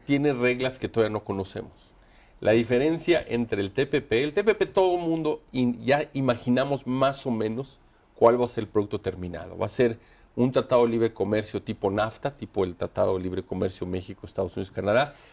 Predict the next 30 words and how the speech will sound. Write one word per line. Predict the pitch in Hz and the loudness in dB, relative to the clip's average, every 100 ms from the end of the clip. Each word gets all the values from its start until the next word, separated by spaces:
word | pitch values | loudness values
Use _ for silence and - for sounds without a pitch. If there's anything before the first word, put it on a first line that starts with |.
| - | -2
a | 113 | 2
lo | 117 | 2
mejor | 117 135 | 4 2
de | 135 | 2
última | 139 135 113 | -2 -4 -4
generación, | 104 92 95 - 117 151 _ _ _ - | -2 -6 -6 -4 -4 -4 _ _ _ 8
pero | 151 | 8
bastante | 151 147 - 196 185 | 8 4 0 2 0
parecido. | 156 120 - 185 131 98 _ _ _ _ _ _ | 2 -2 -6 -10 -12 -14 _ _ _ _ _ _
Mientras | - 127 135 139 139 135 - | 0 2 2 2 0 0 -4
que | 131 120 107 - _ _ - | 0 0 -2 -12 _ _ -6
el, | 107 110 110 107 107 104 101 - | -2 0 0 -2 -2 -4 -6 -6
la | 107 | -2
iniciativa | 107 113 110 113 - 151 156 | 0 0 0 -4 0 2 2
que | - | 0
se | 117 | -4
anunció | 107 - 123 | -4 -2 -2
en | 123 | 0
Asia | 123 - 117 110 - - - - | -2 0 0 -2 -6 -20 -20 -10
hace | 98 - | -10 -6
un | 107 | -6
par | - 113 | -2 -2
de | |
semanas, | 113 127 131 | 0 -2 0
no | 147 | 0
sabemos | 147 143 131 131 | 0 0 0 -4
qué | - | -6
va | 120 | -8
a | |
ser, | - 107 | -2 -4